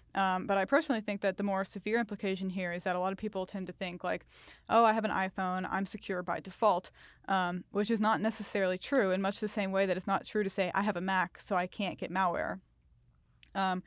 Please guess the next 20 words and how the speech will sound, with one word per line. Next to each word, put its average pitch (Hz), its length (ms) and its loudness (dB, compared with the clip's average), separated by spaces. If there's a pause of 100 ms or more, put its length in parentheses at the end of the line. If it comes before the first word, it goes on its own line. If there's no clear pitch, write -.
(320)
I 202 160 2
think 214 260 -4
it's 190 180 -6
certainly 202 380 -2
true 196 240 0
that 185 140 -2
the, 180 200 -4 (840)
there's 190 220 2
a 180 60 0
larger 190 380 2
share 190 340 2
of 175 80 -4
malware 180 540 0 (280)
for 202 300 4
P 208 220 -2
C 175 520 -2
and 185 240 0
for - 160 -4
Android, 180 480 -2
and, 175 180 -6